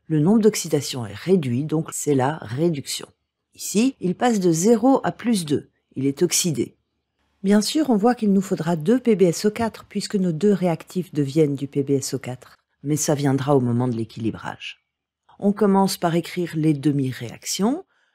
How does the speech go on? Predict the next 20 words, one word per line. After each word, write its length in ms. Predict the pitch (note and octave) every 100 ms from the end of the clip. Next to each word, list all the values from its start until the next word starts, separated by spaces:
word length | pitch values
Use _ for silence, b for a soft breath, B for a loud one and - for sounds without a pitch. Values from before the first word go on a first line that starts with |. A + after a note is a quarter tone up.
| _
L'oxydation, 800 | G3+ B3 - C4 A3 F#3 - F3+
c'est 200 | D3 -
donc 220 | F#3 G3 F3
le 80 |
plomb 280 | E3 - C4+
solide 480 | B3+ - A3 G#3+ -
qui 100 | -
devient 380 | D3 C#3+ C#3+ A#2
P 120 | B2+
B 160 | A2 G#2+
deux 100 | C3+
plus, 580 | - - A3+ F4+ - - _
un 160 | A#3+ A3+
plomb 260 | - A#3
de 140 | G3 D#3
chaque 260 | - C3+
côté 500 | - G#2 - A#3+ A#3
et 60 | F#3
rien 300 | E3 E3 C#3
d'autre. 440 | B2 F3 A#3 -